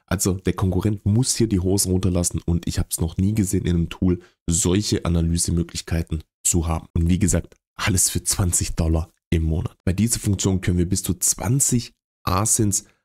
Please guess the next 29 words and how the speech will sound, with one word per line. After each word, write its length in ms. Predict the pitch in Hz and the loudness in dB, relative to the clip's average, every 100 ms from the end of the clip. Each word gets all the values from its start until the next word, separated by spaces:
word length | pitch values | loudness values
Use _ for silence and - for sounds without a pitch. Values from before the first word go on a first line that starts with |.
| _ - | _ -2
eintippen. 520 | 104 156 - - 110 | 0 0 0 0 0
Das 220 | 107 - | 2 0
ist 140 | 101 - | 0 0
ungefähr 460 | 101 95 - 90 | 0 0 0 0
das 220 | 85 - | 0 -2
Tool 280 | - - 98 - | -2 0 0 0
Cerebro 840 | - - 87 - 92 110 - 104 | -2 0 -2 0 0 0 0 -2
von 220 | 98 87 | 0 0
Helium 300 | 85 85 85 - | 2 0 0 -2
zehn, 340 | - 69 135 - - _ - | -2 0 -2 -6 -14 _ -2
um 100 | 87 | 0
dann 160 | 87 | 2
die 60 | 85 | 0
ganzen 280 | 87 85 - | 0 -2 0
Analysemöglichkeiten 1200 | 85 85 87 85 87 85 - - 87 85 90 80 | 0 2 2 2 2 0 -2 -4 -2 0 -2 0
der 160 | 87 | 0
verschiedenen 420 | - - 87 87 | 0 -2 0 0
Konkurrenten 580 | - 85 - 95 151 90 | 0 -2 0 -2 -2 -2
durchzugehen. 460 | - - - - - | -2 -4 -6 -6 -4
Und 220 | - 123 - | 0 0 0
ein 160 | 92 | -2
Feature, 420 | 87 107 95 92 | 0 -2 0 0
was 220 | 87 - - | 0 -2 -2
gerade 400 | 87 92 95 98 | -2 0 0 2
für 140 | 92 | 0
so 160 | - 82 - | 2 0 0
Datenmonks 1000 | 87 98 - 92 87 87 90 98 - - | 0 0 2 2 4 4 4 2 0 2
wie 120 | 87 | 2
mich 500 | 87 90 98 - - | 4 2 2 -2 -12